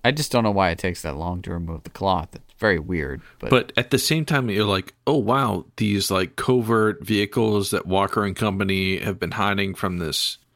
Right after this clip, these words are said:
Speaker 2: you know, incoming drug dealer that they got intel on,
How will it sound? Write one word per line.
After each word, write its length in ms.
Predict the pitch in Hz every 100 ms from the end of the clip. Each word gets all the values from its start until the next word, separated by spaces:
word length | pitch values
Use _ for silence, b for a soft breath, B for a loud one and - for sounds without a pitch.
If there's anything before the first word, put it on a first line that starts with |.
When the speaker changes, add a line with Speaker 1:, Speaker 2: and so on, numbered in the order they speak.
| _ -
Speaker 2:
you 140 | 98
know, 160 | 82 80
incoming 520 | 101 101 - 95 90
drug 240 | 87 92 95
dealer 360 | 104 101 101
that 160 | 98 -
they 80 | 98
got 200 | 92 -
intel 360 | 104 - 110
on, 340 | 95 90 90